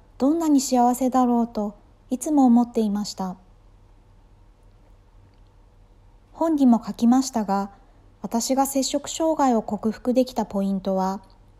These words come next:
思考を変えたからです。思考を変える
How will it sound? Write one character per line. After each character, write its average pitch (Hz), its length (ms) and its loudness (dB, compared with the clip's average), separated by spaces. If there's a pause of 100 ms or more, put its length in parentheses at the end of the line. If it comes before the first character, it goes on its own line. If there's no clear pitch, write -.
(180)
思 - 180 -10
考 262 180 6
を 262 120 2
変 233 140 0
え 247 40 0
た 247 120 -2
か 226 120 -4
ら 185 120 -2
で 175 160 -6
す。 - 220 -18 (1500)
思 - 180 -10
考 285 260 4
を 285 140 -2
変 254 200 0
え 247 60 2
る 254 240 -2